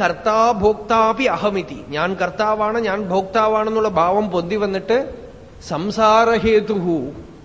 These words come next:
ദൃഢമായി പൊന്തി വരും. അതിനെ എങ്ങനെ ഇല്ലാതാക്കാം? പ്രത്യഗ്ദൃഷ്ട്യാ നിവസതാ സാപനേയാ പ്രയത്നാത്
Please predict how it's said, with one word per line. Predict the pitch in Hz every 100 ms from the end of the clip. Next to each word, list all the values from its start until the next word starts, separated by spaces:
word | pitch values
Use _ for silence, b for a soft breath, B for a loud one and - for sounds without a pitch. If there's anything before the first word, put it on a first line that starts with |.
| - - - -
ദൃഢമായി | 139 156 185 202 208 233
പൊന്തി | 185 185 196
വരും. | 156 113 - - B B -
അതിനെ | 165 185
എങ്ങനെ | 160 190 220
ഇല്ലാതാക്കാം? | 208 214 208 208 196 - 214 240 -
പ്രത്യഗ്ദൃഷ്ട്യാ | 156 - - 202 185 170 - 190 - 190 175 180
നിവസതാ | 196 143 180 190 165 160 156 180
സാപനേയാ | 156 123 160 180 190 202 202 190 170 170
പ്രയത്നാത് | - 120 139 160 165 175 165 143 135 110